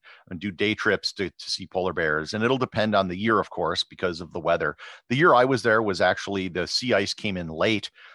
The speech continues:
which is bad for polar bears, but good for watching polar bears 'cause they all just sit there and wait for the sea ice to come in.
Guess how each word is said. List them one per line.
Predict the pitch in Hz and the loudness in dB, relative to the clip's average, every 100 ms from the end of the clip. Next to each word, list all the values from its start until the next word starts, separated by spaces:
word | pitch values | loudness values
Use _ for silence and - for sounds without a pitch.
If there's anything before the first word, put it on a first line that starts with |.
| _ _ - | _ _ -10
which | 104 | -6
is | 110 | -2
bad | - 131 143 | 2 2 2
for | 113 | -2
polar | - 143 139 | 2 4 4
bears, | 90 80 90 - | 2 -2 -2 -6
but | - | -6
good | 113 110 | -2 -2
for | - 87 | -2 2
watching | 101 - 87 | 2 2 -4
polar | - 87 76 | -4 -4 -4
bears | 71 62 - | -4 -6 -4
'cause | 101 87 | -4 2
they | |
all | 107 135 | 4 4
just | 117 - | 2 -2
sit | 131 | -2
there | 110 95 | 0 0
and | 85 | 0
wait | 110 117 | -2 0
for | 107 | -6
the | 87 | -6
sea | - 110 | -4 -2
ice | 87 | -2
to | - | -6
come | - 82 | -8 -8
in. | 76 | -8